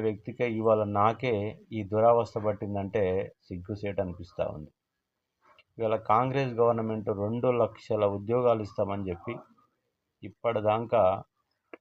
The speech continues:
వాళ్ళు ఇచ్చిన పోస్ట్ ఒక్కటి లేదు. కానీ ఇరవై ఎనిమిది వేలకు పైన ఉద్యోగాలు ఇచ్చిన లెక్కలు వేసుకున్నారు. వాళ్ళు ఇచ్చిన ఉద్యోగాలు డిఎస్సిలో నాలుగు వేల ఎనిమిది వందల పోస్టులు వేశారు,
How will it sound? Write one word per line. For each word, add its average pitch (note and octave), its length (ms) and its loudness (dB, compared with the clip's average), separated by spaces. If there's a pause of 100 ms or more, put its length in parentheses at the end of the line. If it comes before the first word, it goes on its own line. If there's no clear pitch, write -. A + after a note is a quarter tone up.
(120)
వాళ్ళు G2+ 200 4
ఇచ్చిన A2+ 200 -4 (160)
పోస్ట్ A2 320 -4
ఒక్కటి G#2+ 300 -6 (100)
లేదు. G2 200 -4 (720)
కానీ A2+ 160 0 (100)
ఇరవై A#2 220 6 (120)
ఎనిమిది A#2+ 360 -4
వేలకు G#2+ 420 0
పైన A#2 240 0 (120)
ఉద్యోగాలు A2+ 460 2
ఇచ్చిన G2+ 200 -4 (100)
లెక్కలు G#2+ 300 0
వేసుకున్నారు. F#2+ 500 -6 (840)
వాళ్ళు G#2+ 240 6
ఇచ్చిన C3 220 0 (120)
ఉద్యోగాలు A2 500 4 (120)
డిఎస్సిలో A#2 640 0 (180)
నాలుగు A#2 340 4
వేల A#2 200 2
ఎనిమిది A2 180 -2
వందల G#2 180 0
పోస్టులు F#2+ 320 -6
వేశారు, E2+ 380 -4